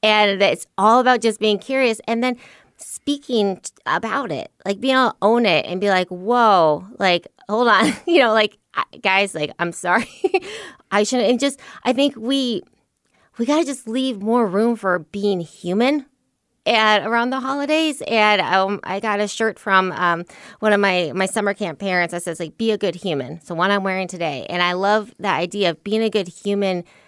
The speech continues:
doesn't mean being a perfect human or not making mistakes. It's being just a good human being, which means, like, speaking about the hard stuff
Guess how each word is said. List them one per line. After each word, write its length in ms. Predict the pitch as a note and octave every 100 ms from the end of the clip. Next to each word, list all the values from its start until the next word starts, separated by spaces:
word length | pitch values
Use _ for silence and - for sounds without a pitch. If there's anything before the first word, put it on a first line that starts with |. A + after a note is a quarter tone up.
| _ _ -
doesn't 300 | A3+ A3+ A#3
mean 180 | A3+
being 200 | G3 G3+
a 60 | F3
perfect 500 | - G3+ G#3 A3 -
human 420 | G3 E3 C#3 D#3+ - _ _
or 80 | G3+
not 180 | G3+ F#3+
making 280 | G3 G3 F#3+
mistakes. 580 | F3+ - G#3 F3 - -
It's 180 | F#3+ -
being 400 | A3+ B3+ A#3+ G#3+
just 260 | A3 - - _ -
a 120 | F#3 -
good 300 | - G3 G3+
human 420 | F#3+ - F#3 F3+ E3+
being, 320 | F3+ D#3+ D3
which 220 | E3+ E3
means, 380 | F#3 G3 F#3 F3+ - - - _ _ _
like, 240 | G3 D3+ - _ _ _
speaking 800 | - - - G3+ - A3 G#3+ -
about 440 | F#3 F3+ F3 D#3+ -
the 100 | D#3+
hard 280 | D#3+ D3
stuff 400 | - - A2 -